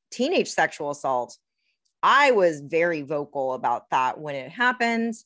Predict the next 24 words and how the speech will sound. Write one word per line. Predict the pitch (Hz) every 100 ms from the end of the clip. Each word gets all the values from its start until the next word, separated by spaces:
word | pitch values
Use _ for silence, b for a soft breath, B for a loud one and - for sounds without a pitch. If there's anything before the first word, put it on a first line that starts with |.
| _ _ _ -
I | 190
took | 185 160 -
that | 185
in | 208
my | 202 196
own | 196 208
hands. | 202 202 190 -
I | 185
got | 180 151
myself | 151 - 113 - -
therapy. | 185 185 185 175 170 - _ _ _ _ _ _ _ -
Um, | 170 151 151 - -
but | 151
my | 170
childhood | 165 - 160 190 196 202 208
assault, | 208 - 175 -
I | 165
had | 156 151
never | 156 156 165
told | 160 156 151
a |
single | 147 - 147 143
person | 143 - 135 - -
about. | - - 55 64